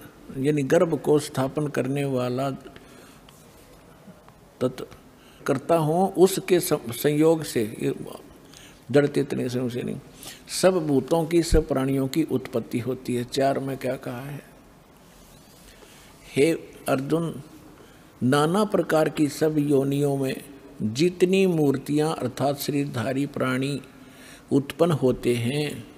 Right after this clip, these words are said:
प्रकृति दुर्गा, प्रकृति यानी दुर्गा उन सब की गर्भ धारण करने वाली माता है और मैं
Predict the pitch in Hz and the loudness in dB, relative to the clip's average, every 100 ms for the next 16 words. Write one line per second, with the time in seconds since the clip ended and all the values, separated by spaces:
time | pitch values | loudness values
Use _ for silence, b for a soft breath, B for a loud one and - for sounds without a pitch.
0 | - - - - 135 127 - 113 - 156 | -20 -20 -20 -6 -4 -2 -2 -4 -4 -4
1 | 165 143 139 135 131 127 139 - - - | -2 -4 -4 -2 -2 0 -2 -4 -14 -20
2 | - - - - B B B - 147 135 | -20 -20 -20 -20 B B B -2 -2 2
3 | 151 139 - 180 165 - 127 147 165 156 | 0 0 -2 0 0 -2 0 0 0 -2
4 | 139 156 147 170 170 - - - - - | 2 2 2 2 2 0 -8 -18 -20 -20
5 | - B B B B B - 156 190 185 | -20 B B B B B 2 6 6 4
6 | - 156 147 151 - 175 160 160 160 131 | 2 2 2 0 0 0 4 4 4 2
7 | 123 139 160 151 143 151 151 135 139 139 | 0 0 -2 0 0 2 2 2 2 2
8 | 123 117 - 131 143 - - 127 117 123 | 0 -2 -2 -2 0 -2 -2 -2 -2 -2
9 | 131 175 196 | -2 -2 -6